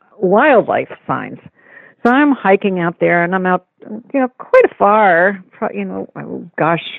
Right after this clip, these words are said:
you know, more than, you know, twenty feet from the shore. I was, I was almost to the middle. And <sighs> it was really, really quiet, and it was beautiful, and oh my gosh, the sun was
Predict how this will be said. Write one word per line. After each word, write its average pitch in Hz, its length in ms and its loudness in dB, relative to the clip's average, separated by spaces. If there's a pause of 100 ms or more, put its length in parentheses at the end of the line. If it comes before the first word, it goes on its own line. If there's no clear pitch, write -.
(340)
you 160 120 -4
know, 147 160 0
more 202 320 2
than, 165 420 0
you 180 140 -4
know, 151 80 -2
twenty 160 320 -4
feet 156 260 -2
from 151 120 -8
the 143 100 -8
shore. 151 280 4
I 156 120 4
was, 156 140 2 (340)
I 170 80 2
was 165 120 2 (280)
almost 165 300 -2
to 160 80 2
the 147 80 -2
middle. 151 340 0 (240)
And 320 320 6
<sighs> - 80 -6
it 202 480 0
was 208 140 4
really, 269 440 4
really 220 240 6
quiet, 156 720 2
and 165 100 -8
it - 20 -4
was 165 180 -4
beautiful, 156 880 0
and 160 340 -6
oh 185 160 2
my 160 100 0
gosh, 151 260 0
the 151 80 -16 (100)
sun 147 200 -4
was 139 120 -6